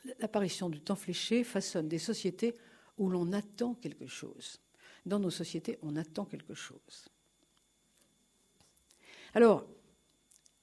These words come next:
cette première sortie du temps circulaire, et donc cette première apparition du temps fléché, s'exprime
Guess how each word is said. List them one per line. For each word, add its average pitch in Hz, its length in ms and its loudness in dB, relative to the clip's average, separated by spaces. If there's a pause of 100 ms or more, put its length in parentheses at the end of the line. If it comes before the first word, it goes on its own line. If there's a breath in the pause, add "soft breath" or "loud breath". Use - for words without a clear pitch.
(760)
cette 269 300 0
première 262 460 6
sortie - 320 -2
du 196 120 -2
temps 175 140 2
circulaire, 226 560 2
et 160 60 0
donc 151 160 -4
cette - 160 -10
première 190 320 0
apparition 156 480 -2
du 143 100 -2
temps - 140 -6
fléché, 240 480 -2
s'exprime 269 600 4